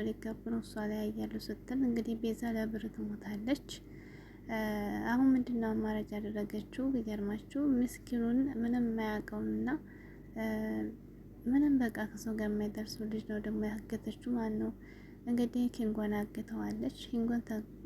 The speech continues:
ተጓደኛዋ አርጋ-፣ ጋር ሆና አግተዋለች ማለት ነው። እ፣ ብር አምጡ አለዛ ኩላሊቱን ሸጠን፣ እ፣ እንወስዳለን ብለው እንግዲህ ያስጨነቁት ነው ዳይመንድ እና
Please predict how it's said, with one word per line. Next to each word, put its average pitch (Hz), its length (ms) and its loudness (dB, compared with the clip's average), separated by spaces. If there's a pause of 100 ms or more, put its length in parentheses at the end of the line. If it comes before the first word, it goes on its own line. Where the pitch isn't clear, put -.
(160)
ተጓደኛዋ 214 1080 -2
አርጋ-፣ 214 320 -4 (280)
ጋር 208 260 -4
ሆና 208 180 -4 (300)
አግተዋለች 214 680 -6
ማለት 214 280 -2
ነው። 262 120 0 (640)
እ፣ 226 120 0 (280)
ብር 240 280 2
አምጡ 233 280 4 (120)
አለዛ 214 360 0 (160)
ኩላሊቱን 233 480 0
ሸጠን፣ 214 380 -4 (200)
እ፣ 220 120 -4 (1400)
እንወስዳለን 233 760 4
ብለው 220 200 2
እንግዲህ 220 220 4
ያስጨነቁት 226 640 0
ነው 226 160 2
ዳይመንድ 220 460 2
እና 220 180 2